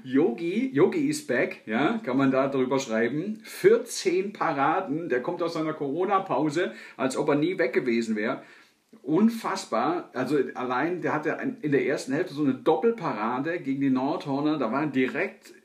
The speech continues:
also, äh, gesagt, „Ach du Scheiße“, <laughs> hat man so in den Ge-, Gesichtern der Nordhorner gesehen, also das ist schon Wahnsinn.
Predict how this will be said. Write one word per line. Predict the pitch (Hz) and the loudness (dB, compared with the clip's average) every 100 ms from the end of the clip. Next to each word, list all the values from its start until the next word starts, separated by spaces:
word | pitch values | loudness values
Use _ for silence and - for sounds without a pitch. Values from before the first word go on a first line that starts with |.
| _ - | _ -4
also, | 135 127 143 | -2 2 2
äh, | 151 135 113 - 147 | 0 -2 -6 -6 -2
gesagt, | 139 147 - | -2 -4 -4
„Ach | 135 131 - | -2 -2 -2
du | 113 | -6
Scheiße“, | 110 - - - - - | -4 -4 -4 -8 -4 0
<laughs> | |
hat | - - | 2 2
man | 156 | 0
so | 185 - | 2 0
in | 185 - | 0 2
den | - 139 | 2 0
Ge-, | 147 135 - 285 233 | -2 -4 -4 -2 0
Gesichtern | 156 135 160 147 | 2 0 0 0
der | 139 | 2
Nordhorner | 139 143 165 175 151 147 | 2 2 2 0 0 -2
gesehen, | 135 123 147 | -2 0 0
also | 135 131 131 131 131 - - - - | 0 0 2 0 -2 -10 -12 -14 -6
das | 120 123 | 0 0
ist | |
schon | - 131 117 | 2 2 2
Wahnsinn. | 117 120 107 104 110 | 0 -2 -2 -6 -10